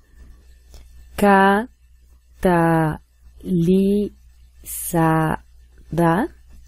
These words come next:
por una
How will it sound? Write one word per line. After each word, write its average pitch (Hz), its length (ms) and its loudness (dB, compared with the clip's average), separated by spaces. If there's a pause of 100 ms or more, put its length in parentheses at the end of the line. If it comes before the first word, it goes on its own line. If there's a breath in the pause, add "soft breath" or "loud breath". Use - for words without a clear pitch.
(1500)
por 185 560 0 (1160)
una 202 640 -2